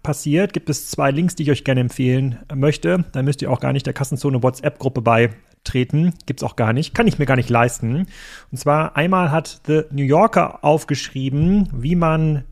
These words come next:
den neuen, ja, Algorithmus von, ähm, Chat G P T verstehen kann. Die haben eine sehr, sehr schöne Analogie, ähm, gefunden. Fängt an mit dem Xeros, äh, Xerox-Desaster, das, äh, Kopierbeispiel aus dem Internet. Und, ähm, ich glaube, das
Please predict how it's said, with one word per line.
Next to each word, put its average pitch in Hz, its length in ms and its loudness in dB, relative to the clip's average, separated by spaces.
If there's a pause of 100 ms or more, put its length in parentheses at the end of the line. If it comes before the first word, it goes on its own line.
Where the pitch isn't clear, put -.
den 139 400 0
neuen, 139 600 0 (420)
ja, 123 240 -2 (140)
Algorithmus 143 580 2
von, 131 340 0
ähm, 120 300 0
Chat 190 400 -2
G 143 160 -4
P 147 140 -4
T 240 240 4
verstehen 120 500 0
kann. 147 480 0
Die 156 60 -4
haben 135 100 0
eine 131 160 0
sehr, 143 140 2
sehr 156 80 2
schöne 147 240 -2
Analogie, 135 540 0 (120)
ähm, 147 300 -4
gefunden. 139 800 -2 (200)
Fängt 120 220 -4
an 131 140 -2
mit 123 100 -2
dem 120 140 -2
Xeros, 147 640 2 (540)
äh, 135 100 -2
Xerox-Desaster, 127 1300 0
das, - 320 -6
äh, 120 220 -4
Kopierbeispiel 135 840 -4
aus 127 100 -4
dem 139 100 -10
Internet. 131 480 0
Und, 120 300 -4
ähm, 127 180 -2
ich 123 80 -4
glaube, 139 260 4
das - 460 0